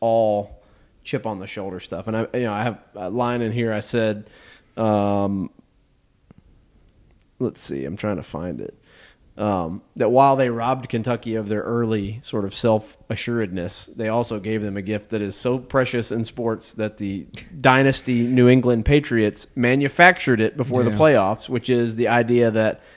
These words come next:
Speaker 1: a team with a championship level roster is the underdog.
Speaker 2: Yeah.
Speaker 1: 'Cause when you have, and when, even with Quade Green gone, they have seven former five-star recruits. When you have that kind of talent,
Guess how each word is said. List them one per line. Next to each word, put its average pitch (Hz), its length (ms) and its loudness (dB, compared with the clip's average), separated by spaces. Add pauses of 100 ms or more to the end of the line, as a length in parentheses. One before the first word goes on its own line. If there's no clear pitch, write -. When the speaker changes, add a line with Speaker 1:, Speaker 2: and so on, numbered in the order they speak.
(200)
Speaker 1:
a 113 140 -4
team 143 260 6
with 123 140 6
a 107 60 0
championship 135 840 2
level 117 340 4
roster 113 600 2 (360)
is 113 200 2
the 101 140 4
underdog. 80 540 2
Speaker 2:
Yeah. 131 220 4 (680)
Speaker 1:
'Cause 131 140 0
when 151 100 4
you 151 100 6
have, 165 420 2 (1300)
and 147 240 2
when, 151 280 2 (100)
even 185 320 4
with 165 180 4
Quade 180 360 8
Green 165 280 8
gone, 98 300 8
they 110 100 4
have 117 140 6
seven 139 560 6
former 127 340 2
five-star 120 560 4
recruits. 107 680 2
When 131 120 4
you 151 80 10
have 127 120 4
that 160 180 4
kind 170 240 4
of 120 80 2
talent, 147 480 4